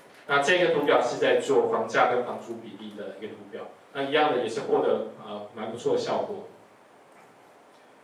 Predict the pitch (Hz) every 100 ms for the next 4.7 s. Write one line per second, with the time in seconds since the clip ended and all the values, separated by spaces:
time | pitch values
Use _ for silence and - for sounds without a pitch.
0 | - - - - - 202 202 - - -
1 | 220 190 - 185 175 170 - 185 190 208
2 | - 190 196 170 - 175 127 - - -
3 | 117 - - 180 175 170 - 139 139 -
4 | - - - - - - 120